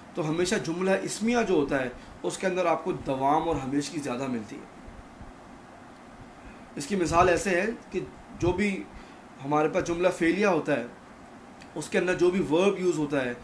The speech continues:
तो verbs हम जो भी यूज़ करते हैं, उसके अंदर कोई ना कोई tense एग्जिस्ट करता है। fail के अंदर कोई ना कोई tense होगा, या तो मैं आज कर रहा हूँ, या मैं future में करूँगा, या फिर मैं माजी में कर चुका हूँ। ये तीन ज़माने हर ज़ुबानों, हर language के अंदर होते हैं।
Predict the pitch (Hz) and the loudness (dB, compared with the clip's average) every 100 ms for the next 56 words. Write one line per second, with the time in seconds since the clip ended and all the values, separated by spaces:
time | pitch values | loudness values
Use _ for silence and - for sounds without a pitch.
0 | - - - 156 139 170 170 202 165 185 | -18 -20 -4 0 6 8 6 0 2 4
1 | 196 208 196 180 156 214 - 220 190 190 | 4 2 0 -2 -2 -4 -2 -2 -2 -2
2 | 196 202 208 226 226 196 - 175 156 139 | 0 0 2 0 0 -2 -6 -6 -4 -4
3 | 117 120 - - - - - - - - | -4 -8 -12 -16 -20 -20 -20 -20 -20 -18
4 | - - - 175 202 196 202 208 202 208 | -14 -12 0 4 4 4 2 4 2 4
5 | 220 214 226 196 175 143 127 117 - 131 | 2 4 2 2 0 -2 -4 -8 -10 -4
6 | 160 165 165 147 165 156 170 156 156 156 | 0 0 0 4 4 4 0 2 2 2
7 | 147 139 - - - 151 190 185 190 185 | 0 -2 -6 -16 -10 -6 -6 -4 -4 0
8 | 202 190 185 160 170 160 123 - - - | 0 0 2 2 2 2 2 -2 -14 -10
9 | - 143 139 160 156 165 196 - 120 131 | -2 0 0 -4 -2 -2 -4 -10 -4 -2
10 | 139 156 160 147 139 147 135 117 110 - | -2 -2 -4 -4 -4 -6 -6 -6 -6 -10
11 | - - 175 220 220 202 165 180 165 165 | -12 -6 -2 0 2 2 2 0 0 0
12 | 147 139 135 147 147 143 135 143 - 139 | 2 0 0 0 4 4 2 -2 -2 -4
13 | 131 117 101 | -2 -4 -6